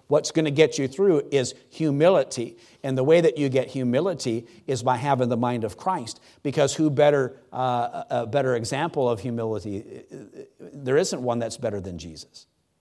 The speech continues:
And so it's thinking like him. It's laying aside whatever you think you deserve.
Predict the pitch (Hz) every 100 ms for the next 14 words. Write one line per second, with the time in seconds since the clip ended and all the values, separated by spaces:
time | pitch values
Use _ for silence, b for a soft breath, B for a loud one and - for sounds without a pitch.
0 | _ _ _ _ _ _ _ - 151 139
1 | - 151 143 147 131 - - 175 175 160
2 | 147 135 180 170 117 - 135 139 170 156
3 | 123 170 170 123 135 185 208 175 175 180
4 | 160 147 160 131 101 113 123 170 208